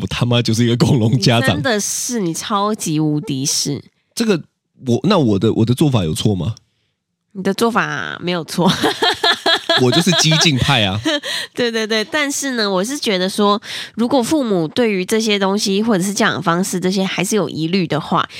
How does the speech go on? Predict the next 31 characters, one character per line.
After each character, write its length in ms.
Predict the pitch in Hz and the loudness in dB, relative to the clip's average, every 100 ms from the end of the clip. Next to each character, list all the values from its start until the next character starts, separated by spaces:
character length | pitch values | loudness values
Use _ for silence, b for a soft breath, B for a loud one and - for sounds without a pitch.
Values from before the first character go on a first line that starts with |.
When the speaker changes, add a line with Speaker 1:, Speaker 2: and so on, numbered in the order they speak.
| B B | B B
Speaker 2:
也 160 | 170 | 0
是 100 | 180 | 0
还 80 | 220 | 2
要 100 | 185 | 2
去 160 | 190 208 - | 2 -2 0
跟 120 | 185 185 | 0 0
老 100 | 170 | 0
师 160 | 185 | 0
讨 60 | 135 | 2
论 20 | |
啊。 0 | |
Speaker 1:
我 60 | 143 | 2
觉 100 | 151 | 4
得 80 | |
要 140 | 196 226 | 4 4
讲 280 | 170 117 101 | 4 2 2
嘛， 200 | 95 - | 0 2
因 160 | 202 | 4
为 120 | 208 | 4
我 220 | 143 110 113 | 2 2 2
现 160 | 165 | 2
在 140 | 165 123 | 2 0
也 100 | 90 | 0
是 140 | 127 | -2
跟 180 | 127 127 | 0 0
这 80 | 131 | 0
个 80 | |
老 100 | 71 | -2
师 140 | 113 98 | -4 -6
不 100 | 82 | -6
错。 320 | - - | -4 -4